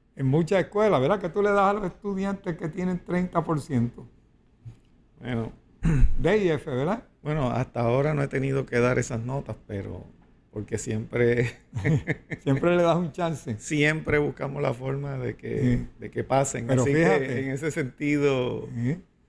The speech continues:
Speaker 1: Pero, pero treinta por ciento es F.
Speaker 2: Fíjate, yo creo,
Speaker 1: Colgado.
Speaker 2: yo, yo, yo, yo creo, fíjate, y, en, y eso es la labor del Espíritu Santo.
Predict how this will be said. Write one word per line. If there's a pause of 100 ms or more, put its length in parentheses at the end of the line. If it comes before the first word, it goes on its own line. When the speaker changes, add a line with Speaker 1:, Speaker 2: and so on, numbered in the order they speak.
(100)
Speaker 1:
Pero,
pero
treinta
por
ciento
es
F. (280)
Speaker 2:
Fíjate,
yo
creo,
Speaker 1:
Colgado. (220)
Speaker 2:
yo, (100)
yo,
yo,
yo
creo, (300)
fíjate,
y,
en,
y
eso
es
la
labor
del
Espíritu
Santo.